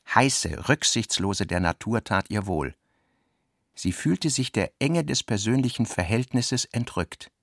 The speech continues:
Sie konnte denken. Denken ist großmütig. Nach der ihr zugefügten Demütigung schnellte sie auf,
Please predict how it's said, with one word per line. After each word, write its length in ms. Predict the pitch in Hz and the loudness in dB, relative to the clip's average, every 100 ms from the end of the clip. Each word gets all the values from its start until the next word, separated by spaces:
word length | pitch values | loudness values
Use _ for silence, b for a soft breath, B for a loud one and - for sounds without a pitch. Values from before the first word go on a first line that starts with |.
| _ _ | _ _
Sie 200 | - 95 | -6 -4
konnte 320 | - 110 117 | -2 -2 0
denken. 420 | 117 95 78 - - _ _ _ _ _ _ _ _ _ _ _ _ _ _ | 0 0 -2 -6 -16 _ _ _ _ _ _ _ _ _ _ _ _ _ _
Denken 300 | 110 113 - | 0 0 -2
ist 240 | - - - | -2 -2 -2
großmütig. 800 | 131 127 - 71 - - - - _ _ _ _ | 0 0 -2 -6 -8 -14 -16 -20 _ _ _ _
Nach 240 | - 95 - | 2 2 4
der 180 | 92 64 | -2 -2
ihr 140 | 90 | -2
zugefügten 680 | - 110 101 - 95 - 87 | -2 -2 -2 -2 -2 -2 0
Demütigung 640 | 101 107 110 101 107 101 | 2 2 0 0 0 0
schnellte 380 | - 95 95 87 | 2 0 0 -2
sie 180 | 95 | 0
auf, 320 | - 80 - | 2 0 0